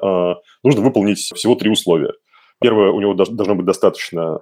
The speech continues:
реанимационных коек в больницах, он должен проводить достаточное количество тестов, причём никак не оценивается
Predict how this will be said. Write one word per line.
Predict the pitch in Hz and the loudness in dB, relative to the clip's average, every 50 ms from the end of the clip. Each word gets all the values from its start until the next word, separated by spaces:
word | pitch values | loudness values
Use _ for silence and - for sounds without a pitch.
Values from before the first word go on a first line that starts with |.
| - | -4
реанимационных | - 120 110 104 101 101 - - 110 92 95 90 - | 0 2 2 2 2 0 0 0 0 2 0 -4 0
коек | - 98 87 85 85 - - | 2 2 2 2 0 -6 -14
в | - 80 | -8 0
больницах, | 78 90 117 170 202 - 208 180 - - - - _ | 0 2 2 2 2 2 0 0 0 -4 -12 -8 _
он | - 120 | -2 0
должен | 110 120 104 - | 2 0 0 2
проводить | - - 110 107 101 95 | 2 2 2 2 2 0
достаточное | 110 104 - 113 101 - - - 98 85 | -2 2 2 2 0 0 -2 -8 -2 0
количество | 104 143 151 - - - 101 | 0 0 0 -4 -6 -10 0
тестов, | - 185 180 185 - 139 - - - _ _ | 0 0 0 0 -2 -6 -8 -8 -14 _ _
причём | - - 104 101 | -8 -6 -4 0
никак | 98 117 101 - 101 | 2 0 0 2 0
не | |
оценивается | 95 - - 104 92 87 85 85 - - - 85 82 | -2 0 0 -2 -2 0 -2 -4 -4 -4 -4 -2 -2